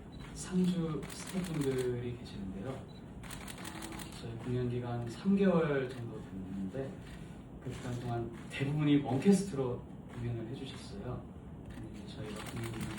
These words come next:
중에 계절도 바뀌고 이렇게 환절기도 오고 이러면서 감기도 막 유행하고 그래서 막 감기도 걸리고 막 아프실 때도 있고 최근에 또 막 많이 체하셔가지고 힘들기도 하시고 막 이렇게 하셨는데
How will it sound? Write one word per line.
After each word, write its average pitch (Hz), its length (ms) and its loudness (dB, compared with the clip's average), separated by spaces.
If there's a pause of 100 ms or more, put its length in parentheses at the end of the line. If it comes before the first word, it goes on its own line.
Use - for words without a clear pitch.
중에 107 320 -8
계절도 104 360 -4
바뀌고 135 580 -4
이렇게 - 800 -8 (380)
환절기도 143 640 0 (120)
오고 147 160 0
이러면서 - 520 -4 (580)
감기도 165 360 6
막 156 260 6
유행하고 123 340 2
그래서 117 260 -6
막 120 160 -6
감기도 131 360 0
걸리고 127 340 -4
막 123 360 -4
아프실 - 420 -6
때도 127 240 -4
있고 123 500 -4 (520)
최근에 170 440 -2
또 147 80 -4
막 135 200 -2 (540)
많이 131 300 -2
체하셔가지고 170 720 0
힘들기도 170 720 2
하시고 127 500 -2
막 123 180 -4 (140)
이렇게 - 220 -4
하셨는데 139 500 0